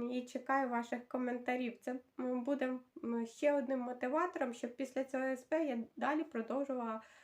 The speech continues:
розвивати свій канал. М, всіх, е, учасників, е, дякую, що, е, е, м, ви, е, підтримували мене. Е, і,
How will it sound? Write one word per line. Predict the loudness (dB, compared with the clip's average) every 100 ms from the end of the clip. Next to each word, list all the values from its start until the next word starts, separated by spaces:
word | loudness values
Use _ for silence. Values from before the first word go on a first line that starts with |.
| -4
розвивати | 0 2 2 2 0 -2
свій | -6 -10 -10
канал. | 0 2 2 0 -2 -12 _ _ _ _ -8
М, | -6 -6 -8
всіх, | 2 2 2 -4 -16 -2
е, | 0
учасників, | 2 0 -2 4 4 2 -2 -4 -2 -2 -2
е, | -4 -6 -6 -2 0 0 0 2
дякую, | 2 2 0 0 -2
що, | -2 -2 -2 -4 -20 -20 -20 -2
е, | 0 0 -2 _ -18 -2
е, | 2 4 4 2 -2 -10 -8
м, | 0 2 2
ви, | 4 2 0 -2
е, | 0 0 -4 _
підтримували | -2 0 -2 -2 -2 -2 0 0
мене. | 2 2 0 -4 -12 _ _ -4
Е, | -2 -2 -4 -8 -8 -6
і, | -2 0 0